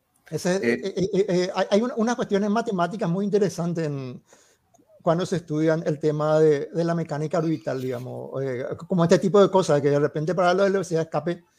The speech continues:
Speaker 1: no, no importa la dirección, ¿verdad? Entonces vos podés calcular la, la velocidad de escape sin importar la, la dirección a la que estás apuntando tu, tu cohete, tu cañón o lo que sea.
Speaker 2: Fan-, fa-, fantástico. Bueno, y me, a mí me aclara muchísimo. Espero que también a las personas que están escuchando de repente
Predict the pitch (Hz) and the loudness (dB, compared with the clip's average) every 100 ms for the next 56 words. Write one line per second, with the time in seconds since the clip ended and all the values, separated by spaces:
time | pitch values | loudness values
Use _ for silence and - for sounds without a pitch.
0 | _ _ - 170 165 - _ 160 165 170 | _ _ -4 2 2 2 _ -2 0 2
1 | 165 185 185 190 165 - 175 156 139 151 | 4 6 8 6 4 0 -2 0 -2 -2
2 | 165 175 185 208 208 214 208 180 185 202 | 2 2 4 2 4 4 6 6 6 4
3 | 208 185 202 208 196 185 190 170 226 - | 4 6 6 4 2 0 0 0 0 -2
4 | _ _ _ 185 202 202 185 156 170 180 | _ _ _ -2 0 2 0 4 4 6
5 | 175 160 147 - 165 202 190 185 - 175 | 6 6 4 0 4 4 6 4 2 -2
6 | 190 185 185 170 170 165 180 165 156 151 | 2 4 4 2 2 0 2 -2 0 0
7 | 151 147 151 139 117 - 165 160 143 156 | 0 -2 -2 -4 -6 -6 0 2 2 0
8 | 175 170 147 135 147 147 143 - 135 - | -2 -4 -4 -4 -4 -4 -6 -12 -18 -20
9 | _ _ _ _ _ _ _ _ _ _ | _ _ _ _ _ _ _ _ _ _
10 | _ _ _ _ _ _ _ _ _ _ | _ _ _ _ _ _ _ _ _ _
11 | _ _ _ - - 113 110 - - - | _ _ _ -20 -6 -6 -4 -4 -4 -2
12 | 107 104 120 113 101 98 101 110 117 123 | -2 -2 -6 -8 -8 -8 -6 -6 0 0
13 | 117 113 123 151 147 151 156 123 127 127 | 4 4 6 4 6 4 4 0 -4 -4
14 | 110 104 123 135 139 127 123 127 131 113 | -4 -2 -2 0 -4 -2 -2 -2 -4 -4
15 | 117 120 110 110 120 113 101 107 101 104 | -4 -4 -8 -6 -8 -6 -4 -4 -4 -6
16 | - 117 104 | -4 -2 -4